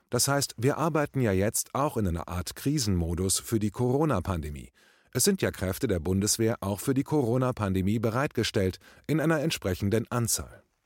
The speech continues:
Zitat Ende. Trau, schau, wem.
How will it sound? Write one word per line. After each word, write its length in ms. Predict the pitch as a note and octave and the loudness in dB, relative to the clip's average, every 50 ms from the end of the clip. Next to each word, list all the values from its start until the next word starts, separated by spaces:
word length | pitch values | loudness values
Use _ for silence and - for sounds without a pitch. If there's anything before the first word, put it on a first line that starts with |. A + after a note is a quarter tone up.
| _ _ _ _ _ _ | _ _ _ _ _ _
Zitat 400 | - - B2 - - F2 D#2 D2+ - | -4 -2 -2 0 -2 -2 -4 -4 -4
Ende. 340 | - G#2 G2 F#2 D#2 C#2+ - - - _ _ _ _ _ _ _ _ _ _ _ - | -2 0 0 0 -2 -4 -8 -14 -20 _ _ _ _ _ _ _ _ _ _ _ -8
Trau, 360 | - C#3 C#3 D#3 F3+ F3 C#3 - | -4 -2 0 0 0 -2 -4 -6
schau, 420 | - - - A#2+ A2+ G2 D#2 C2+ - | -6 -4 -2 -2 -2 -2 -4 -6 -8
wem. 220 | - F#2+ F2 C#2 | -6 -6 -6 -6